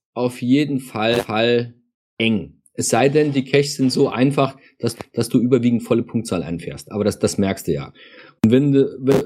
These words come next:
wenn sie im Normalfall schwer sind und du schon drei, viermal die volle Punktzahl, Punktzahl, also tausend Punkte eingefahren hast, dann weißt du,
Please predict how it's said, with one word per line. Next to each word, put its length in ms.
wenn 240
sie 180
im 80
Normalfall 500
schwer 380
sind 340
und 200
du 80
schon 320
drei, 280
viermal 680
die 60
volle 260
Punktzahl, 360
Punktzahl, 300
also 160
tausend 340
Punkte 220
eingefahren 460
hast, 220
dann 180
weißt 300
du, 220